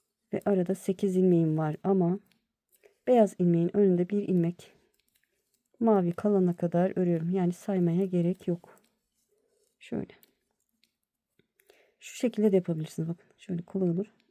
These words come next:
Üç ilmeği çıkardım. Baştaki maviyi sol şişime aldım. İki ilmeği alıp sol şişime aktarıp sırayla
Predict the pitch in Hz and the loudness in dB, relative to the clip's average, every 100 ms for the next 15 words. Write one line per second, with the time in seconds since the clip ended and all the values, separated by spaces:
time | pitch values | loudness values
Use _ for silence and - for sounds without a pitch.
0 | - 190 - 175 165 - - 202 196 202 | -14 -10 -4 -4 -4 -10 -4 -4 0 -2
1 | 220 _ _ _ _ _ _ _ _ _ | -4 _ _ _ _ _ _ _ _ _
2 | _ _ _ _ - 226 - 185 - 175 | _ _ _ _ -4 -4 -4 -8 -6 -10
3 | _ _ - 208 185 175 190 226 _ - | _ _ -4 -2 0 0 0 -2 _ -4
4 | 196 185 - 185 202 202 202 - - 190 | -2 -2 -2 0 2 0 -4 -8 -4 -2
5 | 170 - 190 208 _ _ _ _ _ _ | -2 -2 -4 -4 _ _ _ _ _ _
6 | _ _ _ _ _ _ _ - 208 190 | _ _ _ _ _ _ _ -2 -2 -2
7 | - 175 185 185 202 196 202 - - 196 | -4 -4 -4 -4 -4 -4 -6 -10 -10 -4
8 | 180 175 196 | -2 -2 -4